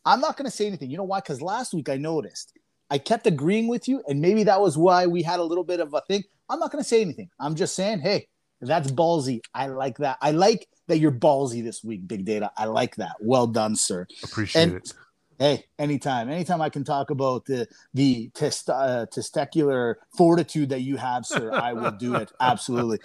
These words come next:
Speaker 1: Um, from there, I'm gonna talk about a game. It's interdivision. It's not the most flashy of games. It's Chicago against Detroit. Now, here's Chicago coming off maybe one of the worst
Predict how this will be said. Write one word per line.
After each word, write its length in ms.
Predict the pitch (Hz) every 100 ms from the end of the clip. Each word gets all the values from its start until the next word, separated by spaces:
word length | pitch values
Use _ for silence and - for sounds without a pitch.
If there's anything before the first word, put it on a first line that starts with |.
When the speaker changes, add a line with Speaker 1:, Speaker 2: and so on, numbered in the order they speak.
| 127 - 147
Speaker 1:
Um, 240 | 160 151
from 220 | 175 165
there, 240 | 180 220 220
I'm 280 | 156 233 294
gonna 160 | 240
talk 300 | 165 151 151
about 220 | 147 147 147
a 60 |
game. 260 | 127 143 135
It's 140 | 120
interdivision. 800 | 202 226 302 277 220 170 139 156
It's 220 | 151 156 208
not 220 | 285 -
the 80 | 349
most 340 | 302 294 -
flashy 500 | 233 208 226 - 226
of 100 | 170
games. 420 | 175 175 185 185 - _ _ _ -
It's 160 | 170
Chicago 1080 | - 208 - - 247 269 254 156 113 107 117 _ _ _ -
against 500 | 180 160 202 202 160
Detroit. 460 | 160 127 196 170 135
Now, 140 | 156
here's 280 | 170 359 349
Chicago 560 | - 151 180 185 156 120
coming 340 | - 202 233
off 260 | 180 147 - _ _ -
maybe 300 | 165 277 359
one 220 | 277 247
of 80 | 190
the 100 | 160
worst 580 | 127 127 156 220 -